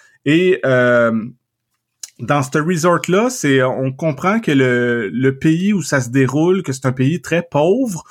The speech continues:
où qu'il y a beaucoup de criminalité, et, euh, les touristes n'ont pas le droit de quitter, euh, les limites, euh, de, de l'endroit, mais, euh,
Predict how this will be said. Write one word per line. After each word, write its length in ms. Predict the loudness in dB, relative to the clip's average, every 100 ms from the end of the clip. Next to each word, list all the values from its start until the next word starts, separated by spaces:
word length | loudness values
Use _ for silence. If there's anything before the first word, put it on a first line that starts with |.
| -20 _
où 100 | -2
qu'il 120 | 0 0
y 60 |
a 20 |
beaucoup 220 | 0 -4 -8
de 80 |
criminalité, 800 | -6 -2 0 2 0 0 -2 -2 -4 _ _
et, 340 | 0 2 0 -2
euh, 200 | 0 2 2
les 240 | 2 0
touristes 500 | 0 0 0 -2 -2
n'ont 240 | -2 0 0
pas 200 | 0 0
le 160 | 0
droit 360 | 0 0 0 2
de 140 | -2
quitter, 640 | -4 -8 -6 -2 0 -2 -8 -20 _ _
euh, 460 | 0 0 0 0 -2
les 240 | 0 0
limites, 580 | 0 2 4 2 0 0
euh, 460 | 0 2 0 0 -4 -12 _ _ _ _ _
de, 320 | -12 -2 0
de 100 | 2
l'endroit, 640 | 2 2 0 0 0 -2 -6 _ -2
mais, 380 | 2 2 0 -4
euh, 340 | 0 2 2